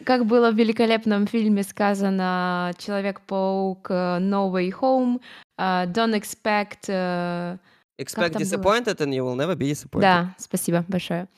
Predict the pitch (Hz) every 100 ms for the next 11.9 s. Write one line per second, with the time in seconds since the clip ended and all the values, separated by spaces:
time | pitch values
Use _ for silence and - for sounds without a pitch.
0 | _ - - _ _ - 185 175 196 226
1 | 185 175 262 262 254 254 254 220 370 339
2 | 226 196 220 254 - 247 240 240 233 196
3 | 196 190 202 202 208 208 349 - - 262
4 | 226 240 214 208 240 226 220 240 226 214
5 | 240 226 208 202 190 175 - _ _ _
6 | - 185 180 180 180 254 285 226 226 226
7 | 208 190 180 180 - 240 - _ 185 185
8 | 180 180 180 175 180 180 - 302 - 240
9 | 226 277 277 - 208 202 233 214 202 202
10 | 196 190 214 285 - 190 175 185 190 254
11 | 262 - 196 165 185 190 - - -